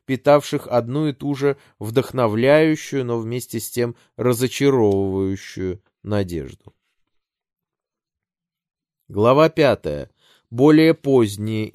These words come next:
идеи царства. Подведя итоги учениям Иисуса о царстве, нам позволительно изложить несколько более поздних идей,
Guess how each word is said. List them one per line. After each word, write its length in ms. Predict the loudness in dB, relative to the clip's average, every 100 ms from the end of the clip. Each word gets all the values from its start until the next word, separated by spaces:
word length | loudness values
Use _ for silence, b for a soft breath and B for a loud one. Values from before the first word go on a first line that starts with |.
| -10
идеи 400 | -8 -6 -4 -6
царства. 800 | -6 -4 -4 -4 -14 -18 -20 -20 _ _ _ _ _ _ _ _ _ _ _ _ b b b b b _
Подведя 580 | -6 -4 -6 0 2 2
итоги 580 | 0 -6 0 0 2 -4
учениям 720 | -2 -6 -4 -4 -4 -6 -6 -8
Иисуса 680 | -8 -6 -6 -6 -6 -4 -4
о 200 | -4 -6
царстве, 760 | -4 -2 -2 -6 -12 -12 -12 b b b
нам 260 | -2 -2
позволительно 880 | -2 -4 0 0 -2 -4 -6 -4 -6 -6
изложить 720 | -8 -4 0 0 0 -6 -8 -10
несколько 720 | -6 -4 -4 -4 -4 -4 -4
более 480 | -2 2 2 2 0
поздних 580 | 0 -2 -2 -6 -12 -12
идей, 540 | -12 -10 -4 -4 -4